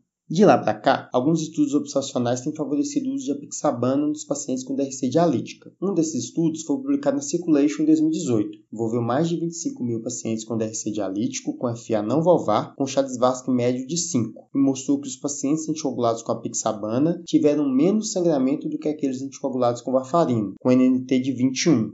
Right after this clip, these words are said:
sem diferença nos riscos de eventos embólicos ou morte. Porém, na comparação entre a apixabana dose plena, ou seja, cinco miligramas bid versus varfarina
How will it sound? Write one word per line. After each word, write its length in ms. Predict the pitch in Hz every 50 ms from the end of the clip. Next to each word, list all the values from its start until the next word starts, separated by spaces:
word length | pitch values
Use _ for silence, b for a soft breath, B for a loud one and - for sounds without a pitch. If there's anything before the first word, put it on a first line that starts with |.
| - -
sem 300 | - - - 147 151 160
diferença 560 | 156 - - 151 139 135 143 151 - 147 147
nos 180 | 143 139 123
riscos 300 | 127 135 131 - - 135 120 120
de 100 | 120 131
eventos 340 | 123 110 123 123 120 -
embólicos 540 | - 131 123 110 139 147 156 156 - 131 131
ou 80 | 156 165
morte. 540 | 156 123 95 90 - - - - - - _
Porém, 540 | - 139 120 127 139 170 190 185 - - - -
na 60 | -
comparação 580 | - 139 127 - 143 139 143 139 - - 143
entre 120 | 135 - 135
a 40 | 117
apixabana 640 | 131 139 - - - 127 113 113 120 113 113 113
dose 380 | 110 117 113 113 117 120 117 -
plena, 320 | 113 113 110 107 104 104
ou 60 | 104
seja, 280 | - - 113 107 101 104
cinco 380 | 104 - - 127 120 120 117
miligramas 480 | 113 110 104 104 104 107 104 104 98 101
bid 500 | 95 95 104 101 98 90 95 101 98 -
versus 300 | 117 113 107 104 113 113
varfarina 460 | 104 110 110 - - 110 104 104 104